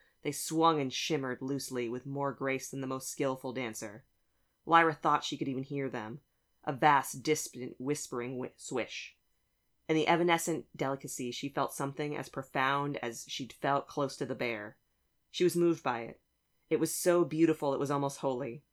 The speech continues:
She felt tears prick in her eyes, and the tears splintered the light even further into prismatic rainbows. It wasn't long before she found herself entering the same kind of trance as when she consulted the alethiometer. "Perhaps," she thought calmly,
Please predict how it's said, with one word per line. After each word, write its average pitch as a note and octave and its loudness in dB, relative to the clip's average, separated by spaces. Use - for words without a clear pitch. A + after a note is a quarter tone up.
She - -8
felt F3 0
tears F3+ 4
prick F3 -2
in D#3+ -4
her D3+ -2
eyes, D#3 4
and C#3+ -6
the C3 -8
tears D#3 -2
splintered D#3 0
the C3+ -2
light C3+ 0
even C3+ -4
further C#3+ -2
into C3+ -4
prismatic C3 -6
rainbows. B2 -8
It D#3+ 2
wasn't E3+ 6
long D#3 6
before D3 -2
she - -6
found C#3 -2
herself C#3 -2
entering C#3 -2
the C3+ -4
same C#3+ -2
kind C#3 -4
of - -12
trance C3+ -8
as B2+ -10
when C3+ -4
she B2+ -8
consulted C3+ -6
the B2 -2
alethiometer. A#2 -6
"Perhaps," F3 2
she D#3+ 0
thought C#3 -2
calmly, C#3 -4